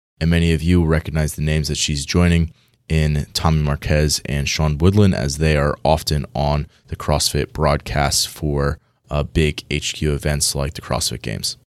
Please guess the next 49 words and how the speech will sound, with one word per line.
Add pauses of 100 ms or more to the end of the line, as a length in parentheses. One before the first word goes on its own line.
(240)
So
obviously
we
get
into
those
things
today.
However,
we
also
talk
about
her
career (320)
before
CrossFit (260)
in
media
and
broadcast
and
T
V, (240)
and
how
she
went
from
being
a
former
anchor
and
reporter (280)
in,
you
know,
a
number
of
different
states,
a
number
of
different
news
channels,